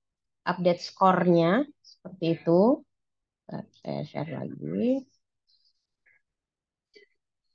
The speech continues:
Nah, di sini,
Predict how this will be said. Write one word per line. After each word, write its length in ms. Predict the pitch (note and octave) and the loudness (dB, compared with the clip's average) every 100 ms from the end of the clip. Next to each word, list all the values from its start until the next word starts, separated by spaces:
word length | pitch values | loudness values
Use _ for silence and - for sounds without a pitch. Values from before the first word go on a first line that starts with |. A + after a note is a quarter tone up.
| _ _ _ _ _ _ _ - _ _ _ _ _ - - - _ | _ _ _ _ _ _ _ -20 _ _ _ _ _ -20 -20 -20 _
Nah, 200 | F#3 D#3+ | 0 2
di 100 | D#3 D#3+ | 0 0
sini, 160 | F3 | 2